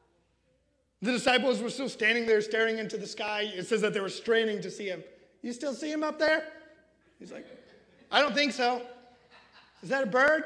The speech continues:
"It's a plane." You know, uh, they didn't have planes. That's still a lie. But all of a sudden, these angels appear to him, right? And they're like, "Guys, there's work to be done.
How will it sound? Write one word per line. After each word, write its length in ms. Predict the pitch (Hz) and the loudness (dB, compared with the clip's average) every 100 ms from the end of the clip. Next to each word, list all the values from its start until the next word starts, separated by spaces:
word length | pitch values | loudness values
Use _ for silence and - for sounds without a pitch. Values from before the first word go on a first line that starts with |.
| - - | -6 -18
"It's 100 | - | -12
a 60 | 247 | -8
plane." 520 | - 339 359 294 190 - 214 | -4 -2 0 -2 -8 -12 -2
You 100 | 208 | 0
know, 120 | 220 - - - | 0 -6 -16 0
uh, 260 | 208 196 170 | 2 2 2
they 100 | 190 | 0
didn't 120 | 180 | 0
have 160 | 160 151 | -4 -6
planes. 440 | 175 160 165 - | -4 -4 -4 -10
That's 160 | 160 143 | -16 -14
still 180 | - 151 | -10 -8
a 100 | 151 | -6
lie. 240 | 151 147 - - - - _ _ _ _ _ _ _ _ 208 196 _ _ _ _ _ _ _ _ _ _ _ _ _ | -6 -10 -16 -20 -20 -20 _ _ _ _ _ _ _ _ _ _ _ _ _ _ _ _ _ _ _ _ _ _ _
But 140 | - 233 | 2 4
all 80 | 262 | 4
of 80 | |
a 20 | 269 | 2
sudden, 160 | 277 | 2
these 160 | 254 214 | 2 4
angels 320 | 226 240 196 | 4 2 0
appear 300 | 180 208 185 | 0 0 0
to 160 | 196 180 | 0 -4
him, 180 | 156 - - - _ _ - | -4 -10 -20 -20 _ _ -4
right? 240 | 196 226 | -2 -2
And 140 | 196 208 | -4 0
they're 100 | 208 | 0
like, 320 | 190 - - | -2 -6 -6
"Guys, 320 | 214 226 143 | 0 0 -2
there's 320 | 147 214 190 143 | 0 0 0 -6
work 360 | 156 214 214 - - | -4 -4 -6 -12 -14
to 100 | 190 | -12
be 220 | 170 170 | -12 -12
done. 240 | 165 170 | -12 -16